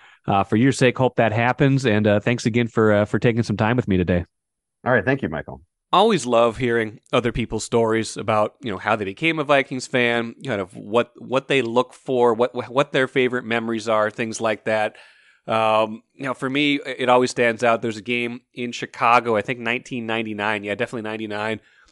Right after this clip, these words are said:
Speaker 1: They went there, they won in overtime. It was this back and forth game, and that's probably the, that's probably the Vikings game that stands out the most in my memory, even if there were more, probably m-, even more dramatic or meaningful games. That one,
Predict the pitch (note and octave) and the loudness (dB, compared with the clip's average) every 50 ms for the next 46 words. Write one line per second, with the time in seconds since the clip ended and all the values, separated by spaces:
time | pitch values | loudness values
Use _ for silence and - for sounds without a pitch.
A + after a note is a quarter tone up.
0 | _ _ - G#2+ G#2 G2+ A#2+ C3 C3+ B2 - C3 B2 B2+ B2 A2+ G#2+ G2+ G#2 A2+ | _ _ -4 -4 -2 0 0 0 -2 0 2 2 4 4 4 2 -2 -4 -2 2
1 | B2+ C#3 C#3 C3 B2 B2 A#2+ A#2 A#2 A2 - A#2+ A2+ A2+ A2+ A2+ G#2+ G2+ - G2+ | 2 4 4 4 4 2 2 2 0 -2 -2 0 0 0 2 0 -2 -4 -6 -8
2 | F2 - _ - A#2+ A#2+ B2+ B2+ B2 - - A2+ G#2+ - - A2+ A2+ A2 - - | -16 -18 _ -2 2 4 4 4 2 0 -4 -10 -10 -6 -4 -2 -2 -2 -4 -4
3 | A#2 A2 G2+ G#2 G2 G#2+ C3 C#3+ - - - C#3+ C#3 C3 A2+ A2+ G#2+ G2+ - _ | -6 -6 -6 -6 -4 -4 -4 -4 -4 -4 -4 -2 -2 -2 -2 -2 -4 -4 -4 _
4 | _ _ _ _ _ - - D3+ - - E3 D#3 D3 B2+ A2+ A#2 A#2 A#2 - B2 | _ _ _ _ _ -2 -2 -2 0 0 0 0 0 0 2 2 2 2 2 -4
5 | A2 G2+ A#2+ G#2 G#2+ G2+ - - B2+ A#2+ A#2 A#2 G#2+ B2+ A2+ A2 - - - G#2 | -6 -4 -4 -4 -4 -6 -8 -4 -2 0 0 0 0 0 -2 -2 -2 -4 -6 -2
6 | G#2+ A2 A#2 A#2 A2 - - - - B2+ A#2+ A#2 A2+ A2+ G#2+ G#2+ A2 A2 G#2+ A2 | 2 4 4 4 2 0 -6 -8 -6 -4 -2 0 0 0 0 0 -2 -2 -2 -2
7 | G#2+ A#2 A#2+ A#2+ C3 B2 - - B2 A2 A2 G#2 G#2+ A2 A2 A2 A2 G#2+ - _ | -4 -4 -4 -4 -4 -4 -4 -2 -2 -2 -2 -2 -2 -2 0 0 0 0 -4 _
8 | _ _ _ _ _ - G3 G#3+ A#3 G#3+ F#3+ F3 E3 C#3+ B2 A#2+ C3 - D3 D3 | _ _ _ _ _ 2 2 2 2 4 2 2 2 2 0 -4 -4 -4 -2 -2
9 | C#3+ B2+ A#2+ A#2+ B2 A#2+ B2 A2+ A2 G#2 G#2+ A2 A#2 A2+ A2+ A#2 - A#2+ A2 G#2+ | 0 0 0 0 0 0 0 -2 -6 -2 0 2 4 4 2 2 0 -2 -4 -4
10 | G#2+ A2 A#2+ A#2+ A#2 A2 - A#2 G#2+ F#2+ G#2+ G#2+ G#2 G2+ F#2 F2+ F#2 A#2 B2 C3 | -2 -2 -2 -2 -4 -4 -4 -6 -6 -4 -6 -6 -6 -8 -8 -4 -2 0 0 0
11 | C#3+ C3 B2+ A#2+ A#2 A2+ A2 G2 | 0 -2 -4 -4 -2 -4 -4 -6